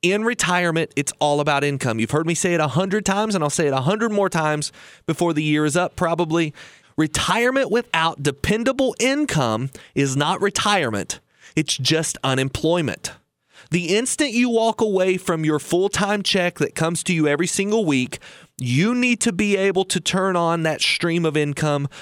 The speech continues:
from the money you've saved. If you're not sure how to do that, that's what we're here to help you do.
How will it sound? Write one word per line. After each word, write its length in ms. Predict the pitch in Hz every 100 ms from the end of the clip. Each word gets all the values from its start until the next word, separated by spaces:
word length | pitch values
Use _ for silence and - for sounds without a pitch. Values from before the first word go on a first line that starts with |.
| -
from 280 | - 160 156
the 80 | 160
money 280 | 143 139 135
you've 180 | 131
saved. 560 | - 151 120 92 - - - _ _
If 160 | - -
you're 140 | 185
not 180 | 240 226
sure 300 | - 214 208
how 140 | 185 170
to 100 | 147
do 180 | 170
that, 320 | 143 107 113 - _
that's 320 | 139 170 -
what 180 | 175 175
we're 160 | 160 139
here 240 | 131 135
to 140 | 139
help 280 | 131 113 -
you 100 | 120
do. 380 | 131 170 110